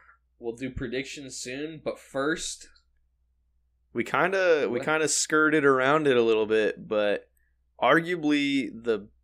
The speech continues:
Speaker 2: biggest news in M L S history surfaced this week. What are, what are we talking about here, Jacob?
Speaker 1: Darren Maddox is coming out of
Speaker 2: <laughs>
Speaker 1: retirement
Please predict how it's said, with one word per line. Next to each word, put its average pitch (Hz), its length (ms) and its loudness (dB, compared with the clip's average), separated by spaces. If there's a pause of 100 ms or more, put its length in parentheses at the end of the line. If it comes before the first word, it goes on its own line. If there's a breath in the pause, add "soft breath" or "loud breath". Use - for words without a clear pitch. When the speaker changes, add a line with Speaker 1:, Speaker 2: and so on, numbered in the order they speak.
(460)
Speaker 2:
biggest 165 640 0 (800)
news 113 640 -4 (120)
in 107 100 -10
M 110 220 -8
L 107 140 -6
S 98 120 -10
history 90 680 -10 (880)
surfaced 95 640 -6
this 95 180 -10
week. 95 520 -14
What 107 160 -6
are, 110 80 -6
what 117 160 0
are 120 40 -4
we 120 80 -4
talking 107 320 -4
about 101 180 -6
here, 98 120 -4
Jacob? 98 440 -6 (140)
Speaker 1:
Darren 139 420 -6
Maddox 120 520 -2
is - 160 4
coming 120 340 -4
out 135 260 -4
of 151 100 -2
Speaker 2:
<laughs> 139 40 -8
Speaker 1:
retirement 117 840 -6